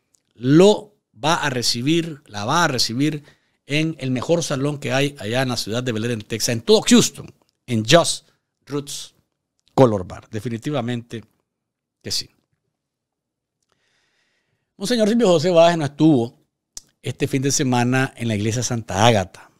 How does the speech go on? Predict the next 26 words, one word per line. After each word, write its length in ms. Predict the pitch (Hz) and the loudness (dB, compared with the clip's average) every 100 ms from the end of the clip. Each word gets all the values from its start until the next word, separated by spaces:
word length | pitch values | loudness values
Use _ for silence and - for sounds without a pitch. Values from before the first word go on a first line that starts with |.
| _ | _
Andaba 260 | 98 110 131 | -6 -4 -2
en 80 | 123 | -4
misiones 260 | 107 127 | -4 -6
pastorales, 840 | - 107 - 107 127 135 123 - - | -8 -12 -4 0 2 0 -4 -10 -14
eh, 480 | 101 95 90 90 87 90 _ _ _ _ _ _ _ | -12 -10 -10 -12 -16 -20 _ _ _ _ _ _ _
eh, 320 | 92 95 95 | -16 -14 -16
acá 160 | - - | -12 -6
en 80 | 123 | -6
Estados 320 | 117 120 117 | -2 -2 -2
Unidos 260 | 120 135 120 | -2 -2 0
siempre, 340 | 127 127 156 | -2 -2 -4
pero 320 | 147 131 147 143 _ _ _ _ _ _ _ _ _ _ _ _ _ | -2 0 0 -4 _ _ _ _ _ _ _ _ _ _ _ _ _
el 160 | 147 143 | 0 4
padre 240 | 214 233 | 6 6
Marcos 320 | 196 208 208 | 4 2 0
Somarriba, 500 | 185 147 135 175 143 | -2 -2 0 2 2
que 100 | 117 | 0
es 40 | 143 | -2
el 100 | 147 | -2
párroco 540 | - 160 151 120 117 | 4 4 4 -6 -8
de 60 | 135 | -6
la 80 | 131 | -4
iglesia, 680 | 110 123 104 - 98 98 _ _ _ _ _ _ _ _ _ _ _ _ _ _ | 0 2 2 0 -6 -10 _ _ _ _ _ _ _ _ _ _ _ _ _ _
habló 580 | 135 143 160 202 226 220 | -4 0 4 6 6 4
en 200 | - 139 | -2 -6
esta, 760 | 160 170 - 170 135 110 98 - | -6 -6 -4 -2 -2 -2 -6 -12